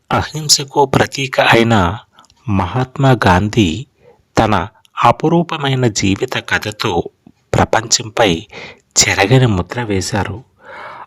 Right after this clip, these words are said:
అక్టోబర్ రెండు, పద్దెనిమిది వందల అరవై తొమ్మిదిన భారతదేశంలోని గుజరాత్లోని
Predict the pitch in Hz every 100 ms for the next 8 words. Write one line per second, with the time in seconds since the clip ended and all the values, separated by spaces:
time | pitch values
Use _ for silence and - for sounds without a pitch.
0 | - 123 - 160 143 143 107 98 104 117
1 | 123 _ - _ _ - 117 104 147 151
2 | 147 131 123 120 113 98 98 120 - 98
3 | 101 117 117 92 92 - - - - _
4 | 110 87 - 139 151 - 123 113 101 110
5 | 101 107 110 92 85 - _ _ _ -
6 | 110 117 104 151 143 - 113 113 113 95
7 | 90